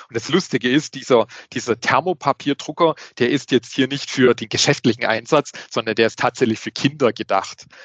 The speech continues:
Ja, das sieht man beispielsweise auch daran, da gibt's dann auch eine Silikonhülle dazu, dass man den Drucker dann auf den Boden schmeißen kann und dem nichts passiert.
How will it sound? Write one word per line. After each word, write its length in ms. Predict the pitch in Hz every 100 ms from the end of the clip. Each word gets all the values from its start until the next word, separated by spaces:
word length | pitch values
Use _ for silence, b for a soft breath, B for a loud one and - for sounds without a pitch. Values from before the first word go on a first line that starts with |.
| -
Ja, 100 | 113
das 160 | - -
sieht 160 | 127
man 80 | 135
beispielsweise 680 | 127 120 - - 123 123 113
auch 120 | 107
daran, 420 | - 127 123 117
da 80 | 113
gibt's 240 | 127 -
dann 140 | 131 117
auch 80 |
eine 160 | 123 110
Silikonhülle 800 | - 131 120 - 160 160 123 117
dazu, 420 | 120 117 - 143 B B B
dass 160 | 123 139
man 80 | 135
den 100 | 123
Drucker 280 | 160 156
dann 120 | 135 123
auf 200 | 113 117
den 60 |
Boden 280 | 131 156 139
schmeißen 440 | - 95 107 131
kann 280 | 117 135 135
und 140 | 113 120
dem 120 | 113
nichts 180 | 131 -
passiert. 600 | 127 - 143 123 143